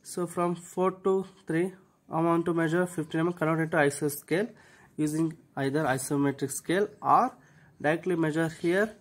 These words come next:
See the one box, then one point five box. Right? Then mark that point is C. Then join A to B, B to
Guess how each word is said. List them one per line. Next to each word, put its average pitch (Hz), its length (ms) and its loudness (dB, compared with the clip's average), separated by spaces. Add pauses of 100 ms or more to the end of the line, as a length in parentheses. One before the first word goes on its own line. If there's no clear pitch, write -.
(460)
See - 220 -4
the 156 160 -2
one 143 280 2
box, 180 420 0
then 165 320 -4
one 131 180 -2
point 139 300 -2
five 123 320 -4
box. - 440 -10 (800)
Right? 175 280 0 (300)
Then 165 120 0
mark 151 220 2
that 143 200 0
point 139 220 -2
is 175 140 -4
C. 180 180 -2
Then 143 260 -2
join 139 360 4
A 135 160 0
to 139 200 0
B, 185 240 0 (680)
B 135 160 0
to 175 280 -4